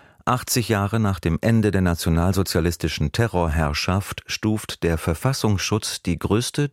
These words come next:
deutsche Oppositionspartei als rechtsextremistisch ein. Man sollte das kurz sacken lassen. Natürlich muss ein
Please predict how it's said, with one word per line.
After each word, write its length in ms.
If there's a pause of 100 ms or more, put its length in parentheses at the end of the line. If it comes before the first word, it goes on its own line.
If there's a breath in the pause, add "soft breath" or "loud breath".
deutsche 480
Oppositionspartei 1400
als 320
rechtsextremistisch 1200
ein. 260 (800 loud breath)
Man 160
sollte 240
das 180
kurz 420
sacken 420
lassen. 420 (760 loud breath)
Natürlich 460
muss 200
ein 280